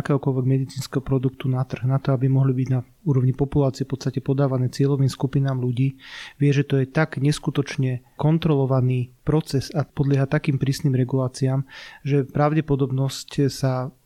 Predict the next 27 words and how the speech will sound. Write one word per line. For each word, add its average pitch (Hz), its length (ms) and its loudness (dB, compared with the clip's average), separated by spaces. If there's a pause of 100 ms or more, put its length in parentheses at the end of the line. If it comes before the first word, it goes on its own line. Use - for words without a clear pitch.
minimalizuje 135 800 2
na 127 400 -2
zanedbateľné 135 800 0
percento 135 480 0
o 151 160 0
takých 139 320 0
nežiaducich 135 240 -2
účinkov, 131 400 0
o - 80 -6
ktorých 131 240 -2
by 131 80 -2
sme 127 160 -2
nevedeli 131 400 0
alebo 127 160 -2
ktoré 131 240 -2
by 127 80 -2
boli 127 240 -4
potenciálne, 131 640 -2
e, - 20 -18 (540)
z 127 80 0
tohto 143 240 -2
pohľadu 127 400 -2
ohrozujúce. 127 640 -2 (360)
A 147 80 2
ešte 147 160 0
chcem 156 80 2
povedať 143 320 2